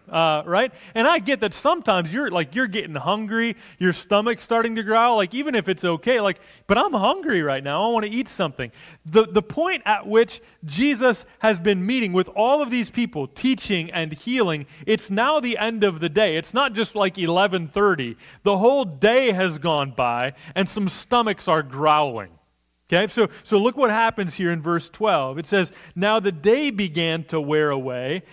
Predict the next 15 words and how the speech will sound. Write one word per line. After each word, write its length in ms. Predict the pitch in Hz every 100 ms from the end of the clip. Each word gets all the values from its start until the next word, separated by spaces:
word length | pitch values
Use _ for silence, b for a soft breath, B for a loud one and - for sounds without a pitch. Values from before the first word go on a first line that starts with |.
| B
and 200 | 185 175
the 80 | 175
twelve 600 | - 240 254 311 269 -
came 340 | 185 160 170
and 120 | 170 165
said 440 | - 254 285 185
to 100 | 156
him." 360 | 131 117 92 _ b b b
Here's 300 | - 294 294
the 140 | 262 269
solution 760 | - 254 214 247 269 - 170
that 140 | 170 170
the 80 |
disciples 680 | 175 175 - 214 226 165 139
see. 300 | - 117